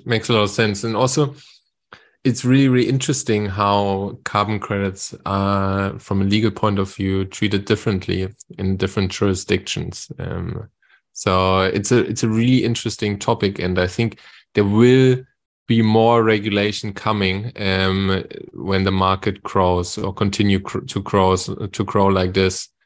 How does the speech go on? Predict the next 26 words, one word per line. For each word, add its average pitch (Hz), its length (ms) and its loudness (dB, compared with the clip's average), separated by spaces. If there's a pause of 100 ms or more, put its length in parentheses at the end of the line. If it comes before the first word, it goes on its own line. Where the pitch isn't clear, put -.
(240)
um, 95 720 0
because 98 400 0
I 98 80 0
think 101 320 -6
a 104 60 -2
lot 98 260 2
of, 104 200 0 (640)
um, 95 720 0
the 90 600 -4 (320)
financial, 95 1080 0
um, 95 200 -4
authorities 101 760 0
haven't 98 380 -4
looked 101 240 -4
into 104 320 -2
it 98 260 -4
too 117 180 0
much 123 400 0
because 101 320 0
it 95 120 0
was 98 180 -2
still 101 260 -2
quite 95 320 -4
small. 113 420 0 (440)
But 98 160 0
I'm 98 260 0